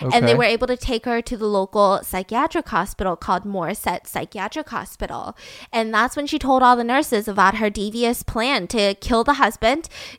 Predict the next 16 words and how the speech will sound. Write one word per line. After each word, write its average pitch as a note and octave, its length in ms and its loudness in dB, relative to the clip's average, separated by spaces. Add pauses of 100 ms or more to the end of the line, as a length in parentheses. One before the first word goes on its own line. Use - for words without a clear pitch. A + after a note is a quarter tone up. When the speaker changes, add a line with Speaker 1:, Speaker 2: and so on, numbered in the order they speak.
Speaker 1:
kill B3+ 240 6
the C#4 120 4
husband's A3 500 0
mom, G3 440 6 (320)
and B3+ 480 6 (100)
to - 120 -6
kill C4 260 2
the B3 100 2
mechanic A#3+ 640 0
that A#3+ 200 2
fixed - 280 -2
her B3+ 100 4
husband's B3 440 -2
car G4+ 280 6
for C#4 140 0
him. G#3+ 420 -4